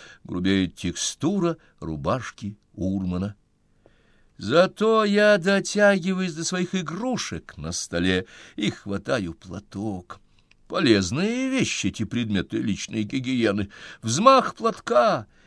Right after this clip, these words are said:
медленный, словно под водой — и сверкающая плоскость света прорезает засыпающий мирок павильона. Одни зовут эту программку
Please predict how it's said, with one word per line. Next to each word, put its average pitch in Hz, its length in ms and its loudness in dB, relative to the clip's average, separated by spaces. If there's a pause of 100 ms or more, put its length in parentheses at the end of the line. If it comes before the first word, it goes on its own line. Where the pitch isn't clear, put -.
(120)
медленный, 202 880 4
словно 190 400 0
под 147 260 -4
водой — 175 460 0 (420)
и 107 180 2
сверкающая 170 1300 0
плоскость 131 720 -4
света 95 840 -2 (240)
прорезает 95 640 0
засыпающий 139 1040 -4
мирок 127 320 -2
павильона. 98 680 -2 (1500)
Одни 208 640 4
зовут 123 440 2
эту 104 160 -4
программку 101 1040 2